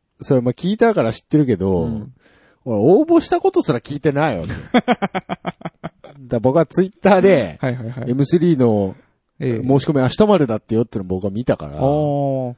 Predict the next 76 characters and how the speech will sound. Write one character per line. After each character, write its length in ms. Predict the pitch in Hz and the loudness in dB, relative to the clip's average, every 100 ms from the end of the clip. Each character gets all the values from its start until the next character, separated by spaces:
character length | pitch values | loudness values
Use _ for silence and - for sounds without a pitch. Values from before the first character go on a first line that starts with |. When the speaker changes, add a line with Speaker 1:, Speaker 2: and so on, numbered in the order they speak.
| _ _ _ | _ _ _
Speaker 2:
だ 140 | - 110 | -4 -4
っ 100 | 120 | 0
て 60 | |
よ 200 | 113 160 156 | 4 4 2
っ 40 | |
つ 100 | 175 | -8
っ 40 | _ | _
て 120 | - | -12
君 220 | 107 104 | -10 -8
に 100 | 104 | -4
メ 140 | 104 | -2
ー 40 | 107 | 0
ル 60 | 104 | 0
し 60 | |
た 80 | 110 | -2
ら、 80 | 90 | -2
Speaker 1:
な 60 | 117 | 0
る 60 | |
ほ 60 | 123 | 0
ど 40 | |
ね。 20 | |
Speaker 2:
あ、 40 | 113 | 0
も 60 | 123 | -2
う 20 | |
申 60 | 120 | -2
し 40 | |
込 40 | |
ん 20 | 185 | -2
で 80 | |
る 80 | 98 | -2
よ。 140 | - - | -6 -8
<laughs> 40 | - 233 349 - 269 247 - 220 - - - - 202 175 - 196 214 180 - - - - - 220 202 | -2 0 2 2 0 -2 -8 -12 -12 -12 -16 -16 -4 -4 0 -2 0 -4 -4 -18 -12 -4 -4 -4 -4
そ 140 | 120 | 0
れ 80 | 147 | 4
を 100 | 220 | 4
先 160 | 254 254 | 4 2
に 60 | |
言 120 | 294 311 | 0 2
い 40 | |
な 120 | 320 | 2
さ 140 | 359 349 | 6 4
い 60 | |
よ 80 | 370 | 4
っ 20 | |
て 80 | - | 0
話 340 | 127 123 113 110 | 0 0 0 -2
で 60 | |
し 100 | 104 101 | -2 -4
ょ？ 20 | |
Speaker 1:
い 20 | |
や 60 | 147 | -4
い 0 | |
や 80 | |
い 0 | |
や 80 | 185 | -6
い 40 | 170 151 | -4 -2
や。 160 | 113 | 0
Speaker 2:
で、 100 | 131 | 0
挙 180 | 175 202 | 0 0
句 20 | |
決 180 | - 180 | 0 2
ま 80 | 185 | 2
っ 80 | 190 | 2
た 100 | 202 | 2
ら 120 | 147 | 2
決 160 | - 123 | 0 -2
ま 100 | 120 | -2
っ 60 | |
た 160 | 101 120 | 0 0
で、 180 | 107 98 | 0 0
Speaker 1:
う 120 | 101 | -2
ん。 40 | |
Speaker 2:
あ 100 | 104 104 | -4 -4
れ 40 | |
だ 120 | 107 | -4
よ。 260 | 110 117 | -4 -6